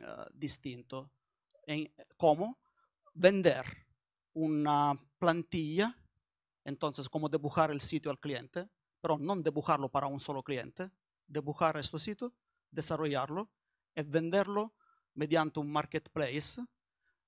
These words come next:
eh, a, no a una sola persona, el mismo trabajo vendido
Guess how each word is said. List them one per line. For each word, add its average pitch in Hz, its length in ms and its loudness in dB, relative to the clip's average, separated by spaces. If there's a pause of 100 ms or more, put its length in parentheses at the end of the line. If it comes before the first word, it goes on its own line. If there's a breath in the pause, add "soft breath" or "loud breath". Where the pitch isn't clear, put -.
eh, 143 500 -8 (320)
a, 139 400 -4 (200)
no 190 120 0
a 160 180 4
una 139 120 0
sola 151 180 0
persona, 156 500 -4 (160)
el 156 200 -2
mismo 175 340 0
trabajo 165 420 4
vendido 160 560 -2